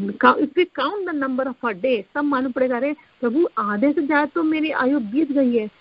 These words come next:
या one fourth age तो मेरा बीत गया है, अब जितने भी दिन बचे हैं बहुत ही कम बचा है, जितना काम मुझे प्रभु के लिए करना उतना मुझे करना।" ये सोलोमन को प्रभु ने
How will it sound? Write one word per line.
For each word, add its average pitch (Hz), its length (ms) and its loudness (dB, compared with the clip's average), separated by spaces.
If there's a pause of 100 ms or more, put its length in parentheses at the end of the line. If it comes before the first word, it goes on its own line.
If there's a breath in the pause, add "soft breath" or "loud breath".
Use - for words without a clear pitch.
(200 soft breath)
या 233 100 6
one 220 240 2
fourth 320 320 2
age 294 240 2
तो 302 80 0
मेरा 294 220 2
बीत 262 240 2
गया 247 220 0
है, 233 120 -4
अब 233 80 -2
जितने 277 380 -2
भी 339 100 6
दिन 320 220 2
बचे 233 300 0
हैं 254 260 0
बहुत - 260 -8
ही 370 60 2
कम 339 260 2
बचा 262 240 0
है, - 80 -2 (340 loud breath)
जितना 302 380 4 (100)
काम 320 220 2
मुझे 311 240 -2
प्रभु 254 320 -4
के 311 140 -2
लिए 311 100 0
करना 262 320 0
उतना 294 320 2
मुझे 277 240 4
करना।" 254 320 -2
ये 277 260 0
सोलोमन 403 640 2
को 381 100 0
प्रभु 269 360 0
ने 302 180 -2